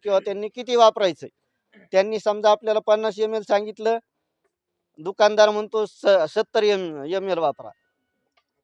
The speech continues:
आपण दीडशे वापरतो. म्हणजे त्याच्यावरती काय करतो आपण?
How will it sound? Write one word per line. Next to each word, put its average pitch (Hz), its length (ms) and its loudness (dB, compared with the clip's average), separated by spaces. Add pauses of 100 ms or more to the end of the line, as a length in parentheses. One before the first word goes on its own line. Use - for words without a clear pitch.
(260)
आपण 208 380 -2
दीडशे 247 300 0
वापरतो. 196 420 4 (1120)
म्हणजे 214 560 2 (460)
त्याच्यावरती 233 540 0
काय 233 220 6
करतो 233 340 -4
आपण? 233 440 0